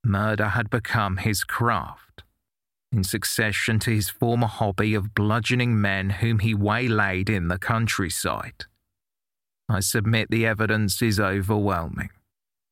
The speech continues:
that this defendant committed all the murders." Carlile believed it was inconceivable that the detailed confession Moore provided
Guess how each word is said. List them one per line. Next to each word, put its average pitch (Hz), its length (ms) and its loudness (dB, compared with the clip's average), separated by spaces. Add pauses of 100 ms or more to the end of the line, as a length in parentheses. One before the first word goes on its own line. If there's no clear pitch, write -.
(100)
that 90 240 0
this 104 360 0
defendant 95 840 0
committed 107 640 0 (100)
all 85 460 0
the 92 160 0
murders." 80 800 -4 (1800)
Carlile 104 580 0
believed 107 540 2
it 104 120 0
was 113 160 2
inconceivable 113 1120 0
that 98 180 0
the 107 100 -2
detailed 123 640 -2
confession 110 720 0
Moore 107 280 0
provided 101 840 -2